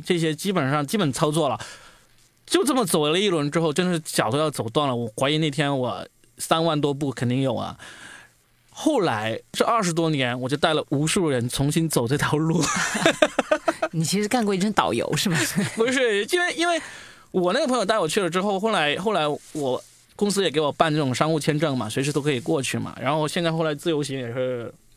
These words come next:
Speaker 1: 第一时间办的自由行了。但凡有朋友来，不管是广东这边过来的，还是，呃，广东以外的省份的朋友过来，他们要去香港，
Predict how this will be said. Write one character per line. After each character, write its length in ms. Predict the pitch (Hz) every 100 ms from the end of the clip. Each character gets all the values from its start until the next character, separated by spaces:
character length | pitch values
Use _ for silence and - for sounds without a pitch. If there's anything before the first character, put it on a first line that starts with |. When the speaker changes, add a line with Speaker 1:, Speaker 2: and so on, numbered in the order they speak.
| -
Speaker 1:
第 140 | - 160
一 60 |
时 80 | 147
间 160 | 143 143
办 100 | 151
的 80 |
自 140 | 131 147
由 100 | 127
行 240 | - 120
了。 160 | 107 -
但 220 | 190 185
凡 160 | 156 135
有 100 | 135
朋 180 | 117 143
友 120 | 123
来， 120 | 113
不 100 | 123
管 160 | 156 120
是 160 | 147 135 - - - -
广 180 | 143
东 140 | 131 160
这 80 | 170
边 100 | 165
过 100 | 165
来 140 | 135
的， 140 | 135
还 360 | 123 - 120 139
是， 180 | 151 165
呃， 500 | 143 123 - 98 110
广 160 | 127 131
东 100 | 160
以 100 | 131
外 200 | 156 170
的 80 |
省 180 | 135 117
份 100 | 120
的 100 | 143
朋 200 | 127 -
友 100 | 135
过 120 | 123 131
来， 80 |
他 80 | 123
们 80 | 143
要 60 | 143
去 100 | 139
香 200 | 143 139
港， 240 | 135 -